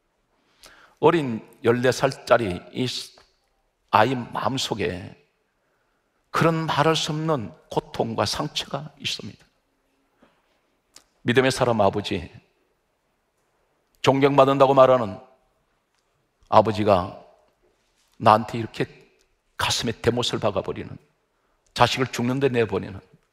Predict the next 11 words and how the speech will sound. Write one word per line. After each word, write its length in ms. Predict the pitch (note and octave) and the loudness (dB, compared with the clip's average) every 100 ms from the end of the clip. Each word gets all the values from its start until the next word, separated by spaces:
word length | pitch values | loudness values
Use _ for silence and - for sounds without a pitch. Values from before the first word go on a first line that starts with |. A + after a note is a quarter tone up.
| _ _ _ _ _ _ _ _ _ | _ _ _ _ _ _ _ _ _
이런 260 | G#2+ G2+ F#2+ | -8 -4 -2
아버지, 380 | E2 E2 - C2+ - _ _ _ _ _ _ _ _ _ _ _ _ _ | -4 -6 -10 -12 -16 _ _ _ _ _ _ _ _ _ _ _ _ _
매몰찬 800 | G#2 C3 D#3+ D#3+ - G2+ D#2+ - | 2 4 4 0 -2 -2 -6 -12
그 120 | - - | -6 -2
아버지 300 | F#2 G#2+ A#2 | 0 0 -2
모습 300 | A#2 - - | -4 -6 -8
속에 380 | - F2+ E2+ - _ - | -8 -6 -8 -10 _ -8
이스마엘은 460 | - - F#2+ E2+ - - _ _ _ _ _ _ _ _ _ _ | -4 -2 -4 -4 -10 -18 _ _ _ _ _ _ _ _ _ _
하나님께 460 | - A2 G2+ F#2 | -6 -4 -4 -4
기도하지 420 | - - E2+ - - | -8 -6 -6 -6 -8
않습니다. 520 | E2+ - - - - | -10 -12 -14 -20 -20